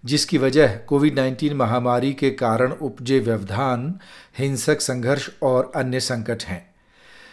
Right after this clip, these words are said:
यूएन स्वास्थ्य एजेंसी ने विश्व तपेदिक दिवस के अवसर पर इस संक्रामक जानलेवा बीमारी का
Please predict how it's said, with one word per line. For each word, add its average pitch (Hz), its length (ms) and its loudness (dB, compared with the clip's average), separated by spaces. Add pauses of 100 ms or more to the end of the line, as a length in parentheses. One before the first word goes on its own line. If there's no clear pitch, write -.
(140)
यूएन 160 280 2
स्वास्थ्य 147 400 4
एजेंसी 151 360 0
ने 185 100 4
विश्व 143 320 0
तपेदिक 135 580 2
दिवस 131 280 2
के 143 120 0
अवसर 127 280 -2
पर 151 360 0
इस - 160 -4
संक्रामक 123 720 -2
जानलेवा 123 580 2
बीमारी 120 400 0
का 160 260 0